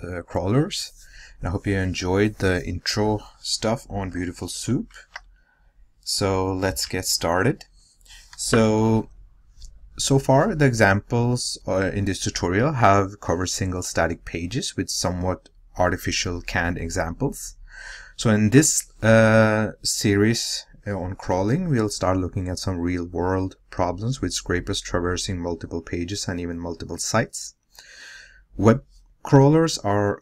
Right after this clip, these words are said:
called such because they crawl across the web. At the core is an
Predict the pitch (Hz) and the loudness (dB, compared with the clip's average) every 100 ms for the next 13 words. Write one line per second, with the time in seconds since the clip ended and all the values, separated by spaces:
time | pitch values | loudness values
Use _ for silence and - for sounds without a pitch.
0 | _ - 107 110 120 - 113 - 107 - | _ -4 0 0 -2 0 0 -2 -8 -4
1 | 98 98 - - - 82 90 80 - 90 | -2 -2 -4 -6 -6 -4 -4 -6 -6 -4
2 | 85 - 78 85 160 - _ _ _ - | -4 -4 -2 0 -2 -4 _ _ _ -20
3 | - _ _ _ - 98 98 - - 104 | -20 _ _ _ 0 0 0 -6 -6 -2
4 | 117 156 160 - 104 104 98 | 0 -2 -4 -4 -2 0 0